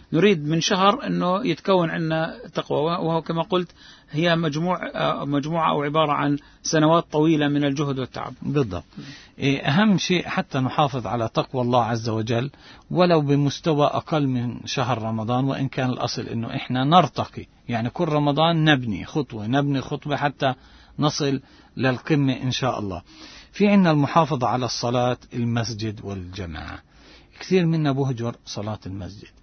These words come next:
Speaker 2: صلاة المسجد لها تأثير بالغ في تنمية التقوى عند الإنسان. ممكن في رمضان كان يحافظ على خمس صلوات، أربع صلوات. نحن نطالب لو أقل شيء في اليوم صلاة.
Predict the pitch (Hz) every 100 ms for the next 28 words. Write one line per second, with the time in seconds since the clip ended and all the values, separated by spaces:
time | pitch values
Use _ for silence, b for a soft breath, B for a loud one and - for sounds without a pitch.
0 | - _ - 131 175 - 131 135 139 120
1 | 113 113 110 - - - - 127 127 120
2 | b b b b b b 113 135 139 135
3 | 127 117 - 120 117 - - 131 131 120
4 | 113 - - 113 - 110 87 87 78 67
5 | - 92 92 B B B 185 214 175 156
6 | - 139 135 139 160 151 151 131 - 143
7 | 147 98 117 101 117 113 - 98 98 120
8 | - 123 113 95 - 98 98 117 143 B
9 | B B B - 190 202 190 180 180 175
10 | 175 175 185 196 - - 226 220 196 78
11 | - 175 175 - - 135 135 156 160 -
12 | 131 151